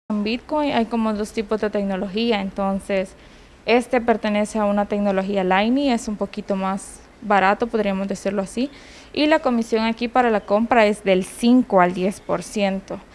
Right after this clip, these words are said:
Entonces ese es variante por lo mismo de la fluctuación que tiene Bitcoin. Y para el retiro sí es el cinco por ciento fijo. Ya el del Tunco, no tengo mucha información de él, sinceramente nunca lo he utilizado ese,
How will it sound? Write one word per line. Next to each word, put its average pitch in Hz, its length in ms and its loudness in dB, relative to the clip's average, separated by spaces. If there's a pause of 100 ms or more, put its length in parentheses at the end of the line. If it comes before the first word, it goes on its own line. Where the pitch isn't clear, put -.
(120)
Entonces 202 420 2
ese 233 80 0
es 208 80 -2
variante 214 480 4
por 240 160 0
lo 214 140 2
mismo 208 420 0
de 196 160 2
la 185 560 2
fluctuación 202 560 0
que 190 140 -4
tiene 196 240 -6
Bitcoin. 226 500 -4 (460)
Y 196 160 -2
para 330 200 0
el 247 80 -2
retiro 220 460 2
sí 233 140 -4
es 196 180 0
el 190 100 -2
cinco 190 300 -6
por 185 180 -6
ciento 185 340 -8
fijo. 190 440 -8 (520)
Ya 233 220 8
el 254 120 4
del 233 180 2
Tunco, 339 500 0
no 254 260 0
tengo 262 280 0
mucha 277 300 -2
información 214 460 -4
de 196 280 2
él, 294 220 -2 (180)
sinceramente 226 680 0
nunca 233 380 0
lo 202 120 2
he - 20 2
utilizado 190 840 -2
ese, 214 320 -2